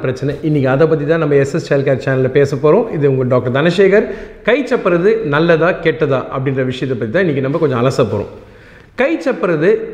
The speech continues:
நீங்க நல்லதா, கெட்டதான்னு எபிசோட் முடியிற வரைக்கும் வெயிட் பண்ண வேண்டிய அவசியம் இல்ல. ஆரம்பத்திலேயே நான் சொல்லிடுறேன், நல்லது தான். ஏன்டா அது கை சப்புனா எவ்வளோ பிரச்சனை பின்னாடி வரும், டாக்டர் எடுத்த உடனே நல்லதுன்னு சொல்றாருன்னு கேட்டிங்கன்னா, மொத விஷயம் கை சப்புற பழக்கம்ன்றது ஏன் வந்து முதல்ல வந்துச்சு?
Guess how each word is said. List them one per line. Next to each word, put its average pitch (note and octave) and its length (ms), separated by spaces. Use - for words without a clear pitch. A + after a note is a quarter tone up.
நீங்க D#3 160
நல்லதா, G3+ 400
கெட்டதான்னு F#3+ 560
எபிசோட் G3+ 440
முடியிற F#3 380
வரைக்கும் F3+ 280
வெயிட் F3 160
பண்ண F3 140
வேண்டிய D3+ 200
அவசியம் D3+ 420
இல்ல. F#3 160
ஆரம்பத்திலேயே F3+ 480
நான் - 140
சொல்லிடுறேன், D3 360
நல்லது C3 360
தான். G#2+ 120
ஏன்டா B3 280
அது G#3+ 400
கை F#3+ 180
சப்புனா G3 400
எவ்வளோ E3 260
பிரச்சனை F#3 440
பின்னாடி E3+ 300
வரும், D3+ 300
டாக்டர் D#3 360
எடுத்த E3+ 320
உடனே E3+ 360
நல்லதுன்னு D#3 380
சொல்றாருன்னு C#3 400
கேட்டிங்கன்னா, C3 520
மொத D#3+ 260
விஷயம் D#3+ 400
கை C#4+ 240
சப்புற G#3+ 280
பழக்கம்ன்றது D3 800
ஏன் D#3 320
வந்து D3 180
முதல்ல C3 240
வந்துச்சு? A#2 440